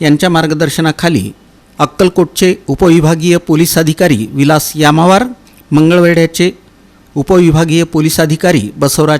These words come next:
शिवपुजे, स्थानिक गुन्हे शाखेचे पोलीस निरीक्षक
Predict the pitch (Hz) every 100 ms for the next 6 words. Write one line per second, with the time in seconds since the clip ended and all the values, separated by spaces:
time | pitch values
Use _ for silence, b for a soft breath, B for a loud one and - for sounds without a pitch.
0 | - - 147 170 156 220 226 - _ -
1 | - - 156 160 196 156 147 170 170 170
2 | - 160 - 175 - 165 156 160 170 165
3 | 170 -